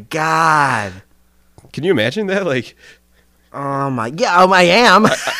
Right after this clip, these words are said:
Speaker 2: I got
Speaker 1: <laughs> Yeah.
Speaker 2: a cold. I, but, like, it's pretty bad, so I'm gonna go to the hospital and make sure I get treated.
Speaker 1: Like, oh.
Speaker 2: And then this guy, black suit, just kinda pokes his head in and he's like, "Hey, I got something for ya."
Speaker 1: You want the good stuff?
Speaker 2: Yeah. Just gonna shoot <laughs> weapons-grade plutonium into ya.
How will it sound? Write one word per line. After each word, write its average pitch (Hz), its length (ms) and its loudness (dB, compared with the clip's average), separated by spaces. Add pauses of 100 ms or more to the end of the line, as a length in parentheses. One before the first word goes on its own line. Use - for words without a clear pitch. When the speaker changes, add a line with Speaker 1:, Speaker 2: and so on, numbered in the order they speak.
(200)
Speaker 2:
I 143 40 2
got 156 120 6
Speaker 1:
<laughs> 226 40 2
Yeah. 165 60 -4
Speaker 2:
a - 20 -4
cold. 120 440 2
I, 131 120 0
but, 113 220 -4
like, 120 240 0
it's 110 100 -4
pretty 135 180 -4
bad, 98 260 0
so 113 100 -6
I'm 101 40 -8
gonna 98 120 -6
go 101 80 -2
to 98 40 -2
the 92 80 -4
hospital 95 380 -8
and 98 80 -10
make 90 100 -10
sure - 140 -8
I 98 60 -8
get - 260 -14
treated. 92 400 -8 (180)
Speaker 1:
Like, 135 160 -14
oh. 190 240 -10
Speaker 2:
And 127 100 0
then 117 440 -2 (180)
this - 220 -12
guy, 101 260 -6 (540)
black 104 280 -10
suit, 98 340 -10 (180)
just 113 160 -14
kinda 120 160 -8
pokes - 320 -8
his 113 100 -14
head 113 160 -6
in 117 80 -10
and 120 80 -6
he's 107 80 -10
like, 104 120 -16 (360)
"Hey, 101 160 -6 (1040)
I 104 60 -10
got 101 100 -6
something 92 240 -12
for 92 220 -8
ya." 95 80 -4
Speaker 1:
You 95 60 -8 (100)
want 120 100 -12
the 104 80 -16
good 117 160 -12
stuff? 123 320 -12
Speaker 2:
Yeah. 247 200 -2 (460)
Just - 200 -12
gonna - 80 -12
shoot - 260 -10 (100)
<laughs> - 0 -
weapons-grade 104 720 -6
plutonium 107 600 -8
into 92 160 -8
ya. 101 140 -6